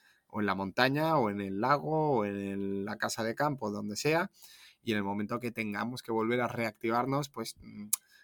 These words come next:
mm, salir de esa, de esa dinámica de, de apoltronamiento nos cueste menos,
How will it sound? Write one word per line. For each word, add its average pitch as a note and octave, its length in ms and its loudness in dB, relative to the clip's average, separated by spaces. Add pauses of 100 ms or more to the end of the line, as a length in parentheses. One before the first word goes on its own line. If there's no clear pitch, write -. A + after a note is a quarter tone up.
(220)
mm, G2+ 220 -6
salir A2 480 0
de B2 140 4
esa, A2 840 2 (760)
de G#2+ 140 -2
esa B2 240 0
dinámica A2 800 6
de, G2 520 0
de G#2 100 2
apoltronamiento G#2+ 1000 2
nos G#2+ 220 0
cueste A2 420 -4
menos, G2+ 580 -6